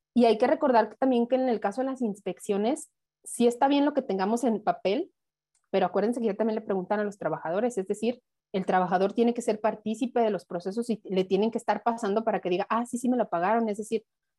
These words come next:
ah, sí, sí pasó todo esto con las utilidades, ah, sí, sí me pagan vacaciones, ah, sí, sí me pagan horas extras, ¿no? Porque si yo le pongo en papel que todo sí,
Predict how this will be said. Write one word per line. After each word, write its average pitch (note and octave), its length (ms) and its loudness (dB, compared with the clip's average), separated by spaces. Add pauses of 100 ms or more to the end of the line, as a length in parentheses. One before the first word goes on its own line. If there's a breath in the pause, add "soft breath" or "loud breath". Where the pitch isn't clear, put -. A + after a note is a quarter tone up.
ah, A#3+ 160 0
sí, A#3+ 180 2
sí A#3 140 -2
pasó A3 300 0
todo A3 180 0
esto G#3 180 -6
con G#3 100 -4
las F#3+ 140 -6
utilidades, F#3+ 560 -2 (720)
ah, A3 160 2
sí, A#3 140 0
sí A#3+ 100 2
me A3+ 120 4
pagan G#3+ 280 0
vacaciones, G3+ 460 -4
ah, A3 180 -2
sí, A#3+ 140 -6
sí A3 120 -4
me G#3+ 120 -2
pagan G3+ 380 -2
horas G3 260 2
extras, F#3+ 320 -8
¿no? G#3+ 200 -8 (680)
Porque G#3 260 -2
si G#3 120 0
yo A#3 80 6
le C#4+ 100 4
pongo D4+ 200 4
en C#4+ 60 4
papel B3+ 280 0
que B3+ 100 2
todo C4+ 160 2
sí, C#4+ 300 0